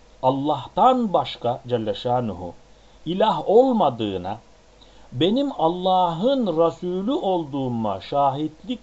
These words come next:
eden Müslüman bir kimsenin kanı ancak şu üç husustan birisi dolayısıyla helal olur.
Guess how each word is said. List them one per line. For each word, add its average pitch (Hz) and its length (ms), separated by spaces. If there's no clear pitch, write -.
eden 120 340
Müslüman 147 960
bir 123 200
kimsenin 104 840
kanı 123 640
ancak 202 480
şu 208 180
üç 254 180
husustan 143 720
birisi 170 460
dolayısıyla 175 840
helal 139 360
olur. 113 320